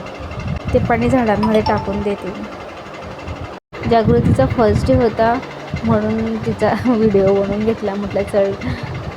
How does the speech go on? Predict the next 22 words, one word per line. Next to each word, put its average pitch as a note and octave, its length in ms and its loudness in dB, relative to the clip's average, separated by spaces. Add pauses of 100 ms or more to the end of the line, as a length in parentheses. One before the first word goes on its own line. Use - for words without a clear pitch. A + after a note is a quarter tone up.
(160)
ती A3 120 0 (640)
इकडे A3 200 -2
पावसाचं A3 560 2
वातावरण G#3 420 2
झालं A3+ 280 2
होतं, G3+ 280 0 (120)
पाऊस G#3+ 200 2
पण B3+ 200 0
पडत B3 280 2
होता, B3 300 2 (480)
पण G#3+ 120 0
हिच्यामध्ये A3+ 480 2
काही A3 160 4
दिसत A3 400 0
नाही A#3+ 140 -2
आहे, A3 180 2
कारण G#3+ 220 4
की G#3 140 -4
बारीक G#3+ 340 2
होता B3 200 0
तो G#3 140 -4
खूपच. - 520 0